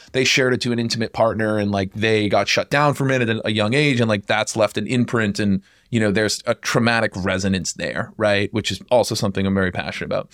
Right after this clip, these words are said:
So there's all that. And then the last thing that I'll say is, like, I actually think public speaking is, like, a very, the more I think of it, it's, like, actually a very intimate kinda, like, personal pursuit.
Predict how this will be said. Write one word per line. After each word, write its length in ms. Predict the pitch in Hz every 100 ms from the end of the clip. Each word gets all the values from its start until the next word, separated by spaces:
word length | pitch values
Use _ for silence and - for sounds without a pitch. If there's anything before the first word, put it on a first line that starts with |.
| - - -
So 120 | 170
there's 200 | 147 143
all 120 | 208
that. 180 | 160 147
And 80 | 139
then 80 | 139
the 100 | 127
last 300 | 156 - -
thing 100 | 185
that 100 | 143
I'll 80 | 127
say 200 | 143 135
is, 120 | 131
like, 240 | 110 - - - -
I 140 | 143
actually 360 | 190 196 - 160
think 580 | 113 139 139 127 - -
public 300 | 147 135 135
speaking 420 | - 139 147 151
is, 120 | 127 113
like, 140 | 107
a 80 | 107
very, 880 | 95 101 113 123 123 120 113 107 - _ _
the 80 | -
more 200 | 143 170
I 80 | 131
think 240 | - 160
of 100 | 165
it, 160 | 127 120
it's, 140 | 120
like, 160 | 139 139
actually 300 | 135 208 -
a 80 | 226
very 800 | 123 - 123 127 131 127 123 117 123
intimate 560 | 131 139 139 127 120
kinda, 280 | - 127 117
like, 400 | 110 98 95 - _ _ _ _ _ _ _ _ _ -
personal 560 | - 127 123 156 143
pursuit. 760 | 135 - 110 - - 120 190